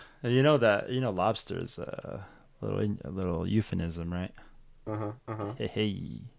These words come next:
Speaker 1: 'cause he's like,
Speaker 2: Hey, yo.
Speaker 1: "You're fond of me, lobster," you know?
Speaker 2: Yeah.
Speaker 1: Hey,
Speaker 2: Hmm.
Speaker 1: hey, hey.
Speaker 2: <laughs> Yeah. Ooh,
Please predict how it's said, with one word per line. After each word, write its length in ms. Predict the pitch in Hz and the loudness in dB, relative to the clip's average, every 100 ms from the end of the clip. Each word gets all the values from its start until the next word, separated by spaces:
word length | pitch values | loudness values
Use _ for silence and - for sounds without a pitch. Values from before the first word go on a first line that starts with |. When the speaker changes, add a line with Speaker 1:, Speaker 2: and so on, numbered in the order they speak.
| _ - | _ -2
Speaker 1:
'cause 120 | 95 | 2
he's 140 | 107 | 4
like, 260 | 95 - - | 2 0 -6
Speaker 2:
Hey, 60 | |
yo. 240 | 62 65 - | -8 -6 0
Speaker 1:
"You're 100 | 127 | 2
fond 280 | - 165 143 | 4 6 6
of 120 | 120 | 4
me, 100 | 123 | 4
lobster," 560 | 131 139 - 127 110 87 - _ _ _ _ - | 4 2 2 2 2 2 -10 _ _ _ _ -6
you 60 | 92 | -2
know? 260 | 87 90 - - | 0 -2 -4 -10
Speaker 2:
Yeah. 100 | 95 - _ _ | -12 -14 _ _
Speaker 1:
Hey, 160 | 101 95 | -4 -2
Speaker 2:
Hmm. 460 | 92 92 95 - 95 | -2 -4 -8 -6 -4
Speaker 1:
hey, 20 | 107 95 | -2 2
hey. 180 | 156 92 | 0 0
Speaker 2:
<laughs> 40 | - | -2
Yeah. 140 | 117 - - - _ _ | -2 -2 -8 -20 _ _
Ooh, 100 | - | -4